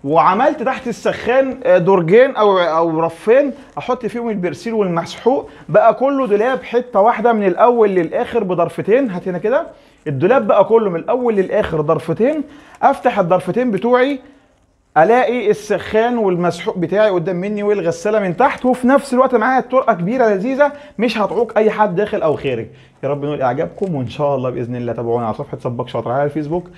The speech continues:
وقناه صباك شاطر على اليوتيوب، ولا تنسونا من صالح دعاءكم، دعوه صالحه من رجل صالح تكفينا بالدنيا وما فيها، وانتظرونا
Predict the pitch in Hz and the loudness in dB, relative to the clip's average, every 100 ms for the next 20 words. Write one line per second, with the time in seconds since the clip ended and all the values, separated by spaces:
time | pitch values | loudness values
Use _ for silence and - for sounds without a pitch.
0 | - _ - 160 147 147 143 123 131 - | -20 _ -6 -4 -4 -4 -6 -6 -6 -4
1 | 131 135 143 156 156 190 165 147 143 123 | -2 0 0 -4 -6 -6 -2 -2 -2 -6
2 | 139 127 131 127 117 113 - 120 127 127 | -6 -6 -8 -6 -4 -4 -4 -6 -2 -2
3 | 127 120 117 - 117 117 127 127 147 156 | -2 -4 -6 -10 -10 -8 -6 -6 -8 -12
4 | 123 - 127 113 113 127 117 120 120 120 | -12 -10 -8 -6 -6 -4 -4 -4 -6 -6
5 | 117 113 113 110 110 123 151 185 214 | -8 -6 -6 -4 -4 -2 0 -2 -2